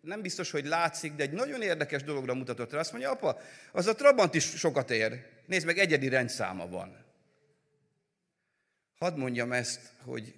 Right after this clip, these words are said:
minden Trabantos testvéremnek velem együtt egyedi rendszámunk van. Rá van írva, hogy Jézus. Jézus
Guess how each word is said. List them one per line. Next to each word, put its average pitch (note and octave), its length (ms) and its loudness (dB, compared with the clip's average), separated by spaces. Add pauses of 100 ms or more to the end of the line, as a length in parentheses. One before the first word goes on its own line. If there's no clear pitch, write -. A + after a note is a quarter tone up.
(140)
minden C3+ 560 0
Trabantos A2 640 -4
testvéremnek G2+ 840 -4
velem G#2+ 320 -2
együtt F#2+ 500 -12 (1800)
egyedi A#2+ 360 -4
rendszámunk F2+ 640 -8
van. E2+ 340 -14 (1800)
Rá B2 200 -2
van G2+ 140 -8
írva, G#2 180 -8
hogy G2+ 240 -10
Jézus. G2 680 -8 (1300)
Jézus A2+ 680 -4